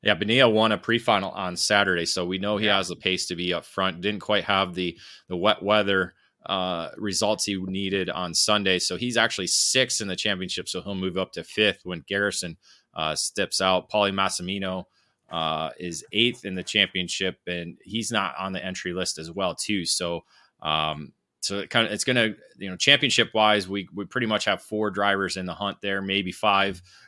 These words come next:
Speaker 1: Uh, but another, as you said, a number of names that are still gonna be in the hunt looking for, for victories on the weekend.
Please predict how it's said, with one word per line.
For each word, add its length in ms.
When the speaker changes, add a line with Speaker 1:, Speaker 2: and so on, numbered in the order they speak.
Speaker 1:
Uh, 220
but 220
another, 600
as 220
you 80
said, 300
a 40
number 280
of 60
names 360
that 160
are 80
still 300
gonna 160
be 220
in 100
the 80
hunt 280
looking 300
for, 400
for 140
victories 600
on 120
the 80
weekend. 280